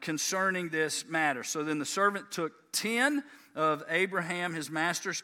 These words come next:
camels, and departed. So, uh, so Eliezer gets, uh, gets a whole, I, I don't even know what a, a group of camels is called, a herd of camels. He gets ten of them.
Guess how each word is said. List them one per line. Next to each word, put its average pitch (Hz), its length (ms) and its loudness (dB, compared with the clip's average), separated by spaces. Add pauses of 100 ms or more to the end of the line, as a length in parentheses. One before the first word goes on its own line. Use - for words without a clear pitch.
camels, 151 640 -4
and 143 220 -4
departed. 131 580 -6
So, 143 440 0 (320)
uh, 139 300 -2
so 147 320 -2
Eliezer 170 640 0 (340)
gets, 151 380 -4
uh, 135 180 -2 (160)
gets 139 380 -8
a 123 140 -8
whole, 143 520 -6
I, 131 180 -14
I 135 80 -6
don't 156 180 -4
even 131 120 -2
know 151 120 -2
what 143 140 -4
a, 117 220 -8
a 123 80 -12
group 131 260 -8
of 120 120 -16
camels 117 320 -8
is 110 80 -14
called, 139 180 -10
a - 60 -10
herd 139 240 -6
of 147 100 -16
camels. 226 380 -10
He 113 80 -16
gets 117 240 -12
ten 147 180 -4
of 190 140 -10
them. 233 240 -6